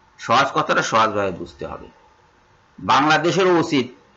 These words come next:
আমেরিকার এই পথ অনুসরণ করা। অবৈধ ভারতীয়দেরকে তাদের দেশে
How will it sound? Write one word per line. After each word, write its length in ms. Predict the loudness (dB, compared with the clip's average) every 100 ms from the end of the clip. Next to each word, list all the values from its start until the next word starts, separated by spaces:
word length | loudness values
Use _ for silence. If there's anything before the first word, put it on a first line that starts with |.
| _ _ _ _ _ _
আমেরিকার 560 | 0 0 0 0 0 0
এই 240 | 0 0
পথ 180 | 0 0
অনুসরণ 480 | -2 -4 -4 -6 -6
করা। 300 | -10 -10 -12 -16 -20 _ _ _ _ _ _ _ _ _ _ _ -2
অবৈধ 460 | 2 2 2 2 4 2 0 -6 -4
ভারতীয়দেরকে 1000 | 0 0 0 -2 0 -2 0 0 0 -6 -20 _ _ _ _ _
তাদের 360 | 0 0 0
দেশে 520 | 2 0 2 0 0